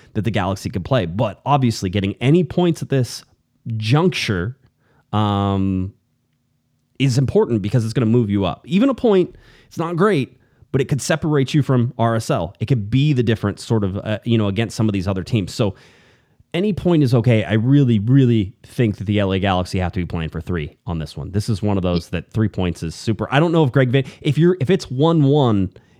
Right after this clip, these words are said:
in the eighty-fifth minute, are you just gonna sit on it and be, "We got five minutes, take the point and you do it"? I don't know.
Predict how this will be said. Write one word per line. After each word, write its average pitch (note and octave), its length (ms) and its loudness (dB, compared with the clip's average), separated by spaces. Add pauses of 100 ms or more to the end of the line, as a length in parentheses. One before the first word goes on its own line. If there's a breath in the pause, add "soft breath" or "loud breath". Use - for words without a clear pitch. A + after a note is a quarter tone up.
(120 soft breath)
in B2+ 120 2
the B2 100 -10
eighty-fifth C#3 440 2
minute, B2 420 2 (300)
are F#2+ 60 0
you A2 60 2
just B2 160 2
gonna A#2 140 -2
sit C#3+ 220 0
on C#3 180 2
it D3 100 0
and G#2 120 -2
be, A2 100 2
"We A#2 100 2
got G#2 240 0
five G#2+ 200 2
minutes, G#2+ 420 2
take - 240 -4
the G2 60 -4
point G2 400 -2
and F#2 160 -2
you F#2 80 -2
do F#2 160 0
it"? - 100 -12
I - 80 -2
don't D3 180 2
know. D3+ 280 -2